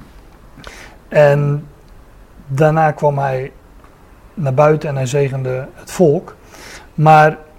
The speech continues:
de Hebreeënbrief zegt dat dat een beeld is van Christus die na zijn opstanding het ware heiligdom is ingegaan. Dus niet die tent van de tabernakel, of die, want dat is het,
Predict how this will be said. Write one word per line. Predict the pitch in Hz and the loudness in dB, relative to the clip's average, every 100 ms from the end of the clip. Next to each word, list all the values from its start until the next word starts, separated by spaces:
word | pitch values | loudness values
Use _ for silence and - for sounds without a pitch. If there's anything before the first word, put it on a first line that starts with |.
| - - - - - - - - - - - - - - - - - - | -20 -20 -20 -20 -20 -20 -20 -20 -20 -20 -20 -20 -20 -20 -20 -20 -20 -10
de | 254 147 | -2 2
Hebreeënbrief | 156 151 226 254 175 165 | 4 6 6 6 2 0
zegt | - 147 143 - - | -4 -8 -8 -14 -12
dat | 170 143 165 | -2 2 2
dat | 175 160 - | 2 0 -2
een | 180 139 127 | -2 0 4
beeld | 220 269 208 | 4 4 0
is | 160 233 - | -2 -4 -6
van | 165 156 - | -6 -6 -6
Christus | - 226 208 - 175 156 | -2 -2 -2 -2 -2 -2
die | 151 | -2
na | 151 208 240 | -2 -2 -2
zijn | 160 165 | -4 -8
opstanding | 233 147 - 139 131 165 202 - - - - | -10 -12 -8 -8 -8 -10 -12 -14 -20 -20 -6
het | 156 151 139 | -4 0 0
ware | 190 269 233 175 | 4 4 6 6
heiligdom | 165 170 156 156 156 | 4 2 2 -2 -4
is | 143 | -6
ingegaan. | 147 135 127 120 | -10 -12 -12 -12
Dus | 127 127 | -8 -2
niet | 175 170 | -2 -4
die | 143 - - - - - | -8 -10 -20 -20 -4 2
tent | 185 208 | 2 2
van | - 160 | 0 -2
de | 151 | -2
tabernakel, | 156 143 156 180 180 | -2 -2 -2 -4 -6
of | 160 143 - | -8 -10 -10
die, | 139 147 143 143 147 | -8 -6 -6 -8 -8
want | 135 | -8
dat | 165 147 | -8 -8
is | 135 | -10
het, | 147 | -10